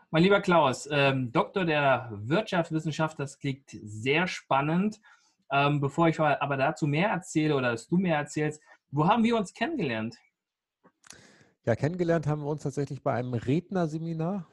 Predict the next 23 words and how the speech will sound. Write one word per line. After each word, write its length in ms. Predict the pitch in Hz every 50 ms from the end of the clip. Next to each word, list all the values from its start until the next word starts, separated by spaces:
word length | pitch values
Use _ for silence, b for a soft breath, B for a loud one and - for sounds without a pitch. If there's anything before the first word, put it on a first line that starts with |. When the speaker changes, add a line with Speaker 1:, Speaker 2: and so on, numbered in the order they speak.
| _ -
Speaker 2:
beim 200 | - 120 120 117
Rednerseminar 760 | 110 127 147 156 - 156 139 127 135 131 123 120 120 120 123
von 420 | 120 - - 120 113 117 113 117 - -
Hermann 400 | - 107 123 127 120 117 117 113
Scherer. 560 | - - 131 135 156 156 - 190 202 190 - _ b b b b b b b b _ _ -
Und 280 | 131 127 131 120 - -
ich 160 | - 127 -
befürchte, 460 | - 135 - - 143 160 151 - 151
dass 160 | 135 139 -
wahrscheinlich 320 | 151 135 - 143 135 117 -
die 100 | 151 143
Situation, 560 | 147 165 - 143 147 135 135 - 147 151 143
die 80 | 143
am 100 | 135 127
besten 360 | 127 139 143 - - - 151 143
in 240 | 127 139 139 139
Erinnerung 480 | - - - 104 139 151 151 135 147 143
bleibt, 240 | 135 139 139 127 127
wo 400 | 131 131 135 131 107 - 60 - - - _ _ - - _
ich 240 | - 135 120 - - _ -
in 160 | - 139 131
einer 400 | 82 120 135 131 123 120 117 110
Night-Session 1000 | 110 113 120 127 165 165 - - - - 143 135 - - 139 135 131 131 127 131